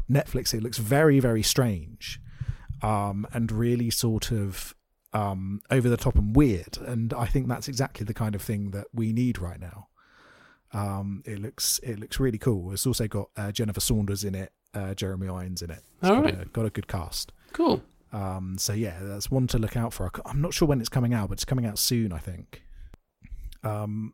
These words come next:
Speaker 1: but, but yeah, it, it's one of those movies where it's, um, it just works incredibly well, and it's clearly very well thought out, um, very well constructed.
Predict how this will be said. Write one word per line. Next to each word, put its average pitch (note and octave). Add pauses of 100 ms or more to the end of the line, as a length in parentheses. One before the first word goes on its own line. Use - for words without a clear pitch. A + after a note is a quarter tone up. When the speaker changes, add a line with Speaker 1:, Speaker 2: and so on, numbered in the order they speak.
(120)
Speaker 1:
but, D#3
but F#3
yeah, F#3
it, D3+
it's F3+
one F#3
of G#3
those D#3
movies C3
where G2+
it's, - (920)
um, A2+ (880)
it E3
just -
works D#3
incredibly B2
well, A#2
and G#2
it's A#2+
clearly B2+
very C#3+
well D3
thought -
out, - (880)
um, F#2 (400)
very B2
well G#2
constructed. C3